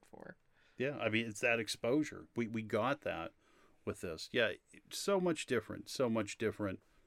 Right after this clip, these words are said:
Speaker 2: with music back then. This soundtrack really pulled it together. I mean, Gypsy Kings doing Hotel California.
Speaker 1: Yeah.
Speaker 2: I really like that version of it. It's
Speaker 1: It's
Speaker 2: great.
Speaker 1: great.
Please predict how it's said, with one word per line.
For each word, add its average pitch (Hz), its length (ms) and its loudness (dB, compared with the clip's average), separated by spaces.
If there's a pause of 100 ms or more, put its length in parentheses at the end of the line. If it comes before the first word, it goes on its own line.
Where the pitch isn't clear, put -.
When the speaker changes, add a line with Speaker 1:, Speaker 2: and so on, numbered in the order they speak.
(520)
Speaker 2:
with 107 220 0
music 104 460 2
back 101 300 2
then. 101 380 2
This 123 200 2
soundtrack 110 880 4 (520)
really 113 640 2 (200)
pulled 117 340 0
it 107 100 -2
together. 101 640 2
I 113 80 2
mean, 110 220 4
Gypsy 113 540 0
Kings 117 400 4
doing 107 240 0
Hotel 110 440 4
California. 107 960 2 (160)
Speaker 1:
Yeah. 143 160 -2
Speaker 2:
I 127 260 10
really 120 400 6
like 104 360 6
that 127 260 4
version 123 420 2
of 131 160 4
it. 135 120 6
It's 110 160 0
Speaker 1:
It's 165 100 4
Speaker 2:
great. 113 400 8
Speaker 1:
great. - 360 0